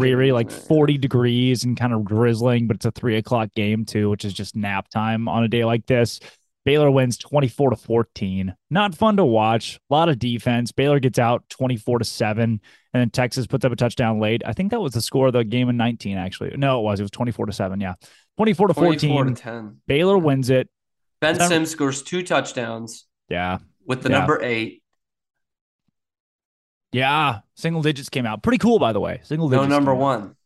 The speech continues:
Speaker 2: I like that.
Speaker 1: Uh, well, by t-, t-, the release of today's show,
Speaker 2: That's
Speaker 1: it
Speaker 2: gonna
Speaker 1: might
Speaker 2: be
Speaker 1: be.
Speaker 2: one. Yeah.
Speaker 1: Yeah. Go Al Walcott, maybe. I, early prediction, Al Walcott. Uh, maybe Siaki
Speaker 2: Ika.
Speaker 1: Ika. Be
Speaker 2: Yeah.
Speaker 1: insanity.
Speaker 2: Yeah.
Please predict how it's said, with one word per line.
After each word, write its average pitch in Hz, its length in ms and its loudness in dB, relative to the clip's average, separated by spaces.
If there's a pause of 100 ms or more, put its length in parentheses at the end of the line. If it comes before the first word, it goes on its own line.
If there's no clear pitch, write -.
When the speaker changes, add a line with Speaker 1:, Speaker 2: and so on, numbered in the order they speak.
(200)
Speaker 2:
I 107 40 -18
like 113 240 -14
that. - 140 -8
Speaker 1:
Uh, 131 480 2
well, 127 300 2
by 113 220 -2
t-, - 140 -12 (120)
t-, - 120 -16 (180)
the 117 100 2
release 123 280 -2
of 127 100 -2
today's 120 300 0
show, 123 80 -2
Speaker 2:
That's 107 140 0
Speaker 1:
it 107 40 -2
Speaker 2:
gonna 110 160 0
Speaker 1:
might - 60 -8
Speaker 2:
be 101 80 -2
Speaker 1:
be. 98 60 -2
Speaker 2:
one. - 140 -10 (120)
Yeah. - 260 -12
Speaker 1:
Yeah. 95 200 -8 (220)
Go 113 180 -2
Al 107 240 0
Walcott, 131 540 0
maybe. 165 440 -2 (140)
I, 107 240 -6
early 127 240 -2
prediction, 127 320 -4
Al 117 160 0
Walcott. 147 480 0 (180)
Uh, 95 600 -4
maybe 110 400 -2
Siaki 120 440 0
Speaker 2:
Ika. 123 60 -4 (160)
Speaker 1:
Ika. 143 160 -2
Be 135 100 0
Speaker 2:
Yeah. 127 140 -2 (200)
Speaker 1:
insanity. 110 680 -8 (140)
Speaker 2:
Yeah. - 200 -16